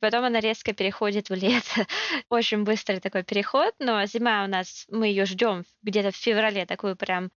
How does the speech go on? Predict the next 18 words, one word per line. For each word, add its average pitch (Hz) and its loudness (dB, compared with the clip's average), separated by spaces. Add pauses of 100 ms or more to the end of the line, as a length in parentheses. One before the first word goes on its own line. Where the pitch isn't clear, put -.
э, 196 4
зимушку, 220 0
а, 196 0
э, - -6 (180)
в - -12
Торонто 220 0 (100)
очень 226 0
мягкий 226 0
климат, 240 0
и 208 0 (140)
за 202 -2
счёт 208 -2
у-, - -4
близости 214 0
к - -6
озеру 190 0 (380)
иногда 220 2
даже 202 0